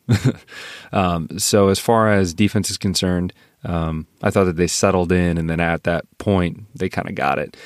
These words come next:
Uh, there were some big stops, you know, fourth down. Uh, we force a, uh, we force an incompletion, and it's actually Quinn Schulte who comes up, makes a big play, and we'll talk about that later.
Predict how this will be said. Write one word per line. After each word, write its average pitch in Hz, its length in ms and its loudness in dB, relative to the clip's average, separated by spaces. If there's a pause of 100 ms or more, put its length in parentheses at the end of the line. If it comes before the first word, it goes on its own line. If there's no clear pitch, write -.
(180)
Uh, 90 240 2
there 104 140 4
were 104 100 2
some 107 180 0
big 104 260 2
stops, 92 560 0
you 95 40 0
know, 90 140 2
fourth 98 340 0
down. 90 380 0 (380)
Uh, 82 360 0
we 87 120 0
force 90 460 0
a, 85 260 2
uh, 82 180 0
we 90 80 0
force 92 380 0
an 92 80 -2
incompletion, 90 800 -2 (100)
and 87 300 -2
it's 92 160 0
actually 90 260 0
Quinn 92 220 0
Schulte 90 280 0
who 87 140 -4
comes 92 240 -2
up, 82 80 2
makes 87 240 -4
a 87 80 -4
big 82 240 -2
play, 87 300 0
and 85 100 0
we'll 85 100 0
talk - 220 -2
about 82 200 -2
that - 160 -2
later. 92 340 2